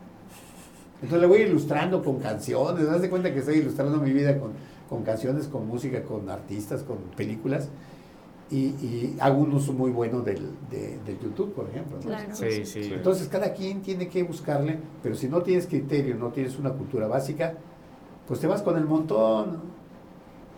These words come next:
Speaker 3: Sí, en lugar de
Speaker 1: Es
Speaker 3: ver
Speaker 1: un honor estar con el
Speaker 3: videoensayos.
Speaker 1: montón,
Speaker 3: Sí.
Speaker 1: ¿no?
Speaker 3: Sí, porque hay, hay, por ejemplo, a mí me gustaba mucho ver videoensayos, que al final de cuentas sí terminan aportando algo más. Más que nada veo en cuanto a cine, ¿no? Entonces,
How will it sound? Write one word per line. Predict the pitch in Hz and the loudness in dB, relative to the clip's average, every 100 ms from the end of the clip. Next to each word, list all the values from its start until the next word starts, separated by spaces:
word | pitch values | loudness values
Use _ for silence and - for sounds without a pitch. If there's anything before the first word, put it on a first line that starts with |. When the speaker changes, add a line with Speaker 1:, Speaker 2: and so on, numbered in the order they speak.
| - - - - - | -20 -20 -20 -20 -20
Speaker 3:
Sí, | - 107 | -10 -8
en | 101 104 107 | -8 -6 -2
lugar | 120 131 | 0 2
de | |
Speaker 1:
Es | 151 | 4
Speaker 3:
ver | 180 170 | 6 6
Speaker 1:
un | 156 | 6
honor | 170 | 6
estar | 147 165 165 | 4 2 2
con | 139 | 2
el | 135 | 2
Speaker 3:
videoensayos. | 135 139 143 | 2 0 0
Speaker 1:
montón, | 190 202 - - - - | -2 -4 -10 -16 -20 -20
Speaker 3:
Sí. | - - 101 | -16 -10 -8
Speaker 1:
¿no? | 117 143 139 - - - - | -6 -6 -8 -10 -16 -20 -12
Speaker 3:
Sí, | - 147 | -2 0
porque | 147 170 | 4 2
hay, | 180 151 | 2 -2
hay, | 156 | -4
por | 156 | -2
ejemplo, | 151 147 135 | -2 0 0
a | 85 | 0
mí | 143 | 0
me | |
gustaba | 160 151 147 | 0 2 2
mucho | 139 139 151 139 | 2 2 2 4
ver | 135 | 4
videoensayos, | 139 131 110 101 113 113 98 - - - - - - - - | 2 0 -4 -2 -2 -2 -4 -10 -18 -20 -20 -20 -20 -18 -4
que | 123 | -4
al | |
final | 117 123 | -2 -2
de | 127 | -2
cuentas | 131 127 - | -4 -6 -8
sí | 110 | -10
terminan | 104 113 110 110 104 - - | -6 -6 -4 -4 -6 -12 -16
aportando | 101 - 101 107 113 113 110 | -12 -12 -6 -4 -4 -4 -2
algo | 107 107 104 | 0 -2 -4
más. | 120 143 - - - - - - | -4 -6 -10 -20 -20 -20 -20 -14
Más | 117 127 135 - | -4 4 4 4
que | 190 | 0
nada | 147 151 196 196 117 | 0 2 2 0 -4
veo | 117 123 131 123 101 | -4 -2 0 -2 -6
en | 101 | -8
cuanto | 104 95 98 95 92 | -8 -6 -6 -6 -6
a | 92 | -6
cine, | 104 92 92 | -8 -6 -6
¿no? | 110 135 - | -6 -10 -14
Entonces, | 101 104 104 | -12 -8 -8